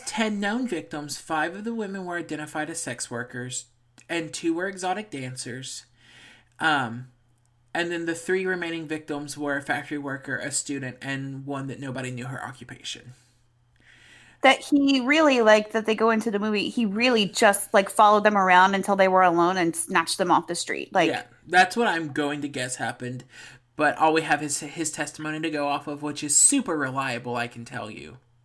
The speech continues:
Speaker 2: Oh, a hundred percent. Yeah,
Speaker 1: Um,
Speaker 2: he's always telling the truth.
Speaker 1: Now, um, I have the list of his ten victims, and when I was in, like, a better mental state, I was like, "I can read them and reflect on them and love them,"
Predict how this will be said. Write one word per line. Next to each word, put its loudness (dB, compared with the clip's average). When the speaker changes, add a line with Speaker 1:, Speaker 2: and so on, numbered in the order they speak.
Speaker 2:
Oh, 8
a -10
hundred -2
percent. -10
Yeah, 0
Speaker 1:
Um, -2
Speaker 2:
he's -2
always 4
telling 0
the -4
truth. -8
Speaker 1:
Now, -2
um, -2
I 6
have 0
the -2
list -4
of -6
his -4
ten -10
victims, -8
and -2
when 0
I 4
was 0
in, -4
like, -4
a -4
better 2
mental -6
state, -4
I -4
was -6
like, -6
"I 0
can -6
read -4
them -4
and -10
reflect -8
on -8
them -6
and -8
love -4
them," -4